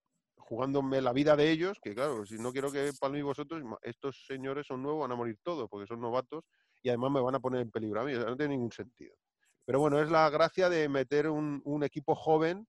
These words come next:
imagino que para enganchar a los, a la gente de mi edad, que ya está enganchada con el equipo original, y gente más jovencita, pues con, con gente, imagino, conocida de la U F C, etcétera, y va haciendo como reclutando tipo equipo A, ¿no? Va reclutando a diferentes personajes.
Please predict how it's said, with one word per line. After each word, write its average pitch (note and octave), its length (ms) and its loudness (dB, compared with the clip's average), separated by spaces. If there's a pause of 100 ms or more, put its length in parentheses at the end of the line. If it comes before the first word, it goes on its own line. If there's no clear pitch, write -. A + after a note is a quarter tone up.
(120)
imagino C#3 440 -2
que C#3+ 140 -2
para B2+ 200 0
enganchar A#2+ 500 2
a A2+ 80 4
los, A2 280 -2
a A#2 80 -4
la A2 80 -4
gente C#3 240 -4
de C#3+ 80 2
mi D3 100 0
edad, D#3 200 2
que B2 100 -2
ya B2 60 0
está C#3+ 140 -6
enganchada C#3 320 -2
con C#3 120 -4
el C3+ 120 -2 (100)
equipo C3+ 260 -10
original, E3 480 -2 (480)
y C3 120 -6
gente D#3 280 2
más D3+ 160 2
jovencita, D#3 640 0
pues D3 180 -4
con, A2 560 -6
con G#2 180 -6
gente, A#2 220 -10
imagino, B2+ 400 -4
conocida C3+ 640 -2
de A2 180 -4
la G2 240 -2
U G#2 80 -6
F G#2+ 260 -10
C, B2+ 260 -4
etcétera, A#2+ 420 -8 (580)
y A#2+ 100 -8
va C#3 120 2
haciendo D#3+ 260 0
como D3+ 160 2
reclutando C#3 600 2
tipo C#3+ 840 2
equipo A2 420 -2
A, G2 60 -6
¿no? C3+ 140 -2
Va B2+ 80 0
reclutando C3+ 760 -2
a G#2 320 -2
diferentes A#2 680 -4
personajes. G#2+ 720 -10